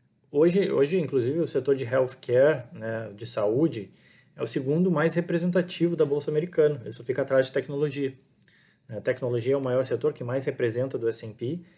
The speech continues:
E, em segundo lugar, vem o setor de saúde. Aí, dentro do setor de saúde, obviamente, que tem desde a empresa que tá estudando o genoma pra tentar achar a cura de uma doença, até o cara que vende plano de saúde, né? Ou seja, eu tô falando de todo o espectro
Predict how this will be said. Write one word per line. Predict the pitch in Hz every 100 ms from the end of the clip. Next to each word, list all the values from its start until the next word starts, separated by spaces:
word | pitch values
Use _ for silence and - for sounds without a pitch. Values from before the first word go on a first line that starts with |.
| _
E, | 139
em | 131
segundo | 120 131 156
lugar, | 147 127 123 147 - -
vem | 123 127
o |
setor | 135 123 127
de |
saúde. | - 139 120 113
Aí, | 113 131
dentro | 131 165 175
do | 127
setor | - 113 123
de | 120
saúde, | 120 120 143
obviamente, | 117 117 113 120
que | -
tem | 123 120 113 - - - _ -
desde | 127 156 143
a |
empresa | 127 123 123 120
que | 120
tá | - 117
estudando | 117 117 110 113 110 104
o | 113 117
genoma | 120 113 113 127 147 117
pra | 117
tentar | 117 110 110
achar | 110 - 110
a |
cura | - 127 131
de | 117
uma | 113
doença, | 113 110 127 151 185 - - - _ -
até | 170 139 123 147
o |
cara | - 120 127
que | -
vende | 123 120 123
plano | 123 120 120
de |
saúde, | 143 143 139 107
né? | 98
Ou | 92
seja, | - 101
eu |
tô | -
falando | - 107
de | 110
todo | - 135 131
o |
espectro | - 117 110 123